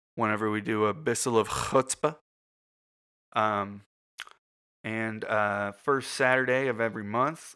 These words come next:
I'm at the, uh, Nashville Free Poetry Library's market. Uh, there's artists of all different types there, and it's pretty great. I meant all different mediums, mediums of art. That's what I meant there, like poets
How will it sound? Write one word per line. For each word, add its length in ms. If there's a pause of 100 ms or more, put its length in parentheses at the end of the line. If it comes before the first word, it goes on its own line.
I'm 220
at 240
the, 320
uh, 360 (360)
Nashville 440
Free 200
Poetry 480
Library's 960 (280)
market. 580 (260)
Uh, 260
there's 300
artists 840 (140)
of 320
all 160
different 340
types 500
there, 480
and 120
it's 160
pretty 320
great. 460 (420)
I 20
meant 180
all 120
different 280
mediums, 540 (480)
mediums 560
of 140
art. 420
That's 160
what 100
I 60
meant 260
there, 220
like 260
poets 600